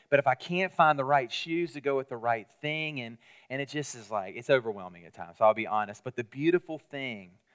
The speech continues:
the beautiful thing that I rest in is the fact is the armor of God is not like this, okay? That's been kinda one of the things that I've focused on, um, here this week, just laughed at myself. And, you know,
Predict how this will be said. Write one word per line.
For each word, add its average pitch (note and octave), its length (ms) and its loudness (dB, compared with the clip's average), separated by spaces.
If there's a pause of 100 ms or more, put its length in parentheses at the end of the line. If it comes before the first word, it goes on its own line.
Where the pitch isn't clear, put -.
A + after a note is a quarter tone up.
(260)
the A2+ 60 -6
beautiful D3 380 -4
thing B2 200 -6
that G#2 80 -10
I A2 160 -2
rest G#2+ 400 -6
in E2 160 -18 (1040)
is A2 140 -10
the A2 80 -16
fact A#2+ 300 4
is G#2 140 -16 (140)
the A2+ 80 -4
armor B2+ 360 -2
of G2+ 100 -12
God G2 280 0
is F#2+ 120 -16
not F2+ 240 -8
like F2 260 -14
this, - 440 -20
okay? A#2 380 -10 (440)
That's C3 160 0
been C#3 120 -8
kinda C3 220 2
one B2 160 -2
of A2+ 80 -4
the - 60 -18
things G#2+ 200 -10
that G#2 100 -4
I've G2 140 0
focused G2+ 440 -12
on, F2 240 -18 (460)
um, F2+ 260 -4
here G#2+ 220 -2
this G2+ 260 -4
week, G#2 280 -10
just - 200 -14
laughed G#2+ 320 4
at G2 100 -6
myself. G#2 600 4
And, A#2 120 -6
you B2 60 -4
know, A#2 260 2